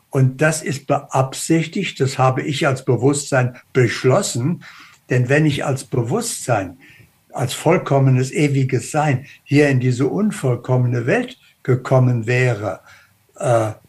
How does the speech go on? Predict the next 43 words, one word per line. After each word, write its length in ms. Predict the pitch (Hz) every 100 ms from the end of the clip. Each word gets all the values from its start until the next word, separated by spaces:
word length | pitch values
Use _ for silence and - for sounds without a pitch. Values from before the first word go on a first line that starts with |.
| _ _
ohne 360 | - 220 247 139
die 60 | 120
Vorbereitung, 880 | - 127 123 120 107 104 104 95 - - -
ich 180 | 127 143
würde 200 | 139 131
auf 100 | 104
dem 100 | 147
Absatz 520 | 123 - 127 107 -
kehrt 280 | 139 139 143
machen, 260 | 127 123
würde 140 | 127 127
sagen, 160 | 123
also 180 | 113 107
hier 180 | 131 147
bin 160 | 135 110
ich 140 | -
ganz 260 | 101 95 -
falsch, 340 | 98 - -
also 200 | 117 - 156 -
<laughs> 180 | 139 -
hier 220 | 135 139
ist 160 | 135
ja 120 | - 135
eine 200 | 123 127
Katastrophe, 920 | 135 127 120 - 131 120 160 - 131 - 139
das 180 | 143 117
läuft 300 | 135 135 131
ja 160 | 131
alles 300 | 151 127 110
schief 400 | - 143 185 - - - -
und 240 | 147 139
bin 220 | - 147 135
wieder 260 | 135 131
weg. 320 | 117 - - - - - _ -
Äh, 60 | 139
und 320 | - 156 131
damit 280 | 135 175 190
ich 180 | 151
mich 220 | 156 151 -
auf 220 | 135 -
diese 300 | 147 131 -
Unvollkommenheit 1160 | 165 185 156 147 139 135 135 135 127 127 131
einlasse, 680 | 143 247 196 117 107 143 135